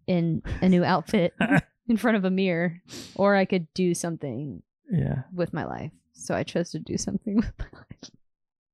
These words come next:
Speaker 2: Yeah, that's great. No, I think it's awesome. I love it. I love watching those.
Speaker 1: Do you watch them?
Speaker 2: I haven't been on Instagram a lot lately, actually.
Speaker 1: 'Cause the other day I said, "Oh, I posted a singing video," and you said you did?
Speaker 2: Yeah, I, well, I, I have, I, I go to the new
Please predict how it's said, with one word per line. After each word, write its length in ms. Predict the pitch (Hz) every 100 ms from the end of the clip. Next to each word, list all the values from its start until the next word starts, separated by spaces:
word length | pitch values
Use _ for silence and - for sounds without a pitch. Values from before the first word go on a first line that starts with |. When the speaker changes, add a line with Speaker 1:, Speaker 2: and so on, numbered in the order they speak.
| - - _ _ -
Speaker 2:
Yeah, 140 | 170 180
that's 180 | 151
great. 280 | - 139 165
No, 160 | 123 135
I 80 | 120
think 160 | -
it's 120 | -
awesome. 380 | - 123 - 147 156
I 80 |
love 200 | 131 104
it. 160 | 113 120 - -
I 60 |
love 160 | 123 120
watching 380 | 123 123 135 123
those. 240 | 127 - - _ _ _ _ _ _
Speaker 1:
Do 80 | -
you 120 | 269
watch 280 | 294 285 277
them? 180 | 285 285 - -
Speaker 2:
I 60 |
haven't 160 | 165 180
been 100 | 147
on 120 | 127
Instagram 300 | 127 - 113
a 40 | 101
lot 160 | 107
lately, 220 | 110 117
actually. 420 | 117 117 120 123 - _ 247
Speaker 1:
'Cause 140 | 269
the 100 | 240
other 120 | 262 262
day 160 | 247
I 40 | 226
said, 200 | 220 190 -
"Oh, 80 |
I 100 | 330
posted 320 | 285 311 294 269
a 40 |
singing 200 | 302 302
video," 200 | 262 226
and 80 | 202
you 60 | 202
said 200 | 220 208
you 220 | 208 214
did? 100 | 240 294 _ _ _ _ _
Speaker 2:
Yeah, 220 | 160 160
I, 100 | 135 143
well, 140 | 143 147
I, 140 | 147 - - _ _ _ _ _ _
I 60 | -
have, 180 | - 165 _ 262 - - - -
I, 120 | 156 156
I 80 | 156
go 160 | 151
to 160 | 208 180
the 180 | 156 143
new 380 | 135 139 139